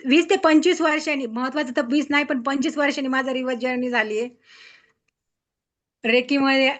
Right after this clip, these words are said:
आल्यानंतरच माझी ही रिव्हर्स जर्नी झाली आणि ग्रँडमास्टर आल्यानंतर खूप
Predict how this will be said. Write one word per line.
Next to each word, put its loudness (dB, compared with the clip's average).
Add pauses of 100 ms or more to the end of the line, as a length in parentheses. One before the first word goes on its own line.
आल्यानंतरच 0
माझी 0
ही 2
रिव्हर्स 2
जर्नी 0
झाली -6
आणि -4
ग्रँडमास्टर -2
आल्यानंतर -4
खूप -4